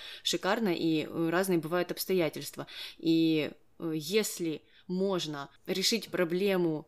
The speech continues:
человека, которому приходится оставлять своего ребёнка, тем, что, э, он сможет его оставить, но навещать, это уже большой плюс, это уже он его не бросит.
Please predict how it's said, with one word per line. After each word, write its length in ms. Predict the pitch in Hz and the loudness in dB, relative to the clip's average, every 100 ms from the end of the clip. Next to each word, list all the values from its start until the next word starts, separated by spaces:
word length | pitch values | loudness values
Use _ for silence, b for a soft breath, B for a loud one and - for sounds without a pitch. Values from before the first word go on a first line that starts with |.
| _ | _
человека, 400 | - 185 190 190 | 0 2 4 2
которому 440 | 175 170 185 170 156 | -2 -4 -2 -2 -2
приходится 600 | 175 190 190 170 156 147 | -4 -4 -2 -2 -2 -6
оставлять 340 | - 160 151 | -6 -6 -4
своего 260 | - 160 156 | -6 -8 -2
ребёнка, 380 | 170 175 160 165 | 0 2 0 0
тем, 220 | 202 170 | 2 2
что, 300 | - 175 143 B B B B | 2 -2 -2 B B B B
э, 280 | 160 156 156 | -2 0 0
он 280 | 185 185 151 - _ _ _ | 2 2 2 -4 _ _ _
сможет 380 | - 196 190 170 | 0 2 2 0
его 320 | 165 165 151 - | 0 2 0 -2
оставить, 440 | 170 202 165 151 | -2 2 2 4
но 140 | 175 | 4
навещать, 600 | 160 151 156 - 233 294 - | 4 0 -2 -2 -2 -4 -4
это 200 | 165 165 | -2 0
уже 240 | 160 185 | 0 0
большой 500 | 196 - - 156 220 | -2 -2 0 2 2
плюс, 480 | 208 196 160 139 - - | 2 2 2 0 -6 -6
это 200 | 165 156 | -2 0
уже 240 | 165 196 | 2 0
он 180 | 175 170 | 2 0
его 260 | 160 156 180 | 0 0 -2
не 200 | 165 175 | 2 0
бросит. 480 | 160 156 143 - | 2 -2 -4 -8